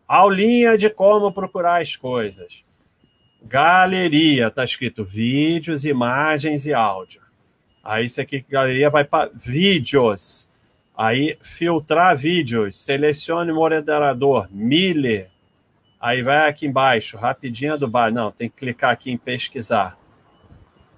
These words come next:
Análise fundamentalista, chat com Mille, chat com Mille, com o paradoxo da bolsa de lado. Pronto, achou. Cara, vocês são muito ruins de achar as coisas. O que que eu acho do doping no esporte? Eu acho que,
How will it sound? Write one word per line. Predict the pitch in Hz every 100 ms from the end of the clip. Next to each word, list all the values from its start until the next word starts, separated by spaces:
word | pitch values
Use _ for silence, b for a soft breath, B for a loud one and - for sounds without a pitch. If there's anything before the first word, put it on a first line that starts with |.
| _ _ _ _ - _ _ _ 127
Análise | 143 156 190 208 202 -
fundamentalista, | 190 190 190 202 180 156 117 117
chat | - - 151 175 -
com | - 196
Mille, | 175 165 214
chat | - - 147 156 -
com | 185
Mille, | 156 123
com | 156
o |
paradoxo | 151 156 156 147 156 156
da | - 156
bolsa | 147 151 160
de | 151
lado. | 151 139 127 139
Pronto, | 170 175 170
achou. | 170 - 175 175 - _ _ _ _ _ _ _ _ _
Cara, | - 147 190 131
vocês | 117 156 139
são | 165
muito | 156 170 175
ruins | 143 160
de | 151
achar | 139 - 147
as | 123
coisas. | - 117 127 117 101 - - _ _ _ _ _ _ - - - _ _ _ _
O |
que | 220
que | 220
eu | 220
acho | 190 208 -
do | 175 170
doping | 131 160 202 - 160
no | 151
esporte? | 135 - - 175 196 131 - 139
Eu | 170
acho | 208 - -
que, | 233 254 247 214